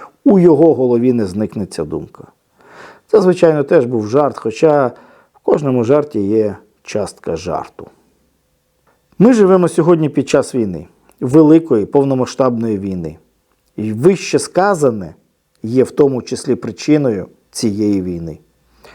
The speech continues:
Байдужість людей до того, кого вони обирали у владу, наприклад, люди думали так: «А от ми оберемо того красивого дядю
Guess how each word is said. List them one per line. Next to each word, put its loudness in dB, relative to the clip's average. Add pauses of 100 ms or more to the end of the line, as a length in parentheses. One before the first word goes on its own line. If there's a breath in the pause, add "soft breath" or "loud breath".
(480 loud breath)
Байдужість 0
людей 2
до 2
того, 4
кого 2 (100)
вони 2 (500)
обирали 4
у -2
владу, 0 (640)
наприклад, 0
люди 4
думали 4
так: -6 (1500 loud breath)
«А 0
от 0
ми 4
оберемо 2 (320)
того 4
красивого 2
дядю -8